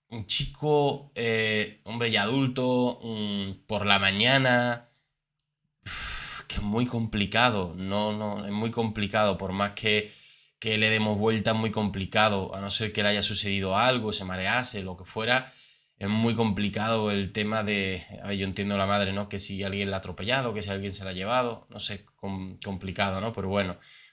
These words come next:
un militar de la ume en la zona de rastreo. Bueno, aquí tenéis cómo en estas imágenes está todo precintado, eh, para que ellos pudieran trabajar, que nadie se acer-, se acercase ni entrase,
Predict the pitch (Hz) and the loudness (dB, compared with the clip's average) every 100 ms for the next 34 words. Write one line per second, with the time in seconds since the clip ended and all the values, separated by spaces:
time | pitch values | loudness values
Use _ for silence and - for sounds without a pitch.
0 | - 113 127 127 123 120 113 107 120 131 | -6 0 0 2 2 2 4 4 4 2
1 | - 120 117 104 120 127 120 98 95 92 | 2 0 -2 -2 -2 0 0 0 -2 -4
2 | - 107 95 95 98 98 101 107 113 113 | -2 -2 -4 -6 -8 -6 -4 -2 -2 -4
3 | - 98 110 110 104 92 87 - - 98 | -4 -2 0 0 -2 -2 -6 -14 -16 -10
4 | 98 - 98 98 98 104 107 104 95 - | -8 -6 -4 -2 0 0 0 -2 -6 -6
5 | 92 98 95 90 92 95 92 101 107 123 | -6 -6 -6 -8 -8 -8 -6 -4 -2 -4
6 | 143 - - _ _ 98 92 87 82 92 | -6 -16 -20 _ _ -4 -2 -2 -4 -2
7 | 92 80 92 92 - 95 92 92 90 90 | -2 0 -2 -4 -4 -2 0 0 0 -4
8 | 85 92 90 92 110 110 98 92 92 92 | -4 0 0 2 2 0 -4 -4 -4 -6
9 | 92 92 - - 95 90 - 101 95 98 | -6 -8 -8 -4 -4 -6 -6 -4 -4 -4
10 | 92 90 95 92 92 87 | -4 -4 -2 0 -2 -4